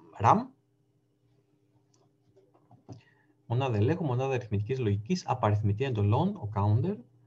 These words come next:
και το σύνολο των καταχωρητών. Όλα έχουν, λοιπόν, μια ιεραρχία. Έχουμε καταχωρητές, μετρητές, αποκωδικοποιητές. Όλα αυτά, βέβαια, κα-,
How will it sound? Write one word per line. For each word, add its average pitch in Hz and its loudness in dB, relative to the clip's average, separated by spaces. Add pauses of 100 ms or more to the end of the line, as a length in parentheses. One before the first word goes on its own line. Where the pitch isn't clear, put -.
(360)
και - -8
το - -6
σύνολο 143 -2
των 143 -2
καταχωρητών. 104 -4 (1120)
Όλα 202 6
έχουν, 208 2
λοιπόν, 180 2
μια 165 0
ιεραρχία. 107 -2 (500)
Έχουμε 117 -2
καταχωρητές, 156 -2
μετρητές, 110 -4
αποκωδικοποιητές. 131 -4 (720)
Όλα 208 6
αυτά, 143 2
βέβαια, 165 2
κα-, - -6